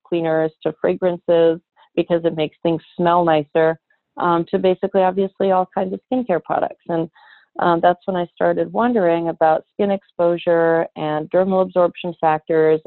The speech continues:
And to be honest, Leslie, I still don't have answers to a lot of these questions. And so that's when I decided, well, since nobody can really answer some of these things with accurate scientific proof, why not just innovate? Why, why not go back to the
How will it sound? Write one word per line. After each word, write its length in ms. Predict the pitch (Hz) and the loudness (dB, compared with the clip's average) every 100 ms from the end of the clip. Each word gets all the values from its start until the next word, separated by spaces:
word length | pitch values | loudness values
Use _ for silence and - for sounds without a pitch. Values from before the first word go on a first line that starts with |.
| - | -4
And 320 | 160 160 160 _ _ _ _ | -2 -2 -4 _ _ _ _
to 80 | - | -2
be 100 | 208 | 2
honest, 320 | 208 233 277 - | 2 2 0 -2
Leslie, 420 | 220 185 - 190 190 | -2 -2 0 0 0
I 140 | 190 202 | -2 -4
still 160 | - - | 0 0
don't 180 | - 214 | 0 -2
have 220 | 185 175 | -2 0
answers 400 | 160 160 - 208 - | -2 -2 -4 -6 -4
to 80 | 226 | 0
a 40 | |
lot 180 | 226 220 | 2 2
of 100 | 240 | 0
these 180 | 254 247 | -2 -4
questions. 500 | - 247 240 254 247 214 | -2 -2 0 -4 -4 -4
And 120 | 202 | -2
so 120 | 196 | 2
that's 320 | 185 190 196 - | 4 4 2 -2
when 140 | 202 | 0
I 140 | 180 | 0
decided, 580 | 175 180 - 180 175 175 - - - _ - | -2 -4 0 2 4 2 0 -18 -20 _ 0
well, 260 | 190 185 - | 2 2 -2
since 180 | - 196 - | -8 -8 -10
nobody 480 | 196 196 226 240 220 | -2 -2 0 -2 -4
can 160 | - 185 | -6 -6
really 280 | 175 185 170 - | -4 -4 -4 -6
answer 480 | 151 185 - 202 202 | -8 -4 0 0 0
some 160 | - 175 | -2 -2
of 140 | 175 180 | -2 -2
these 160 | 180 - | -6 0
things 300 | 180 170 170 165 | 2 4 2 0
with 200 | 170 156 - _ _ _ _ _ | 0 0 -4 _ _ _ _ _
accurate 500 | 185 185 - 185 175 _ | -2 0 0 0 0 _
scientific 600 | 175 170 - 165 160 - | -2 -2 -4 -6 -6 -8
proof, 240 | - 220 196 | -2 -2 0
why 180 | 180 196 | -2 0
not 220 | 226 240 | 0 -2
just 200 | - 220 - - | -2 -6 -8 -6
innovate? 500 | 180 185 170 147 - - | -2 0 0 -2 -4 -4
Why, 180 | 185 | -2
why 160 | - 190 | 0 0
not 240 | 220 233 | 0 0
go 140 | 233 214 | 0 0
back 320 | 190 175 175 | 2 0 -2
to 80 | 180 | -6
the 120 | 170 | -8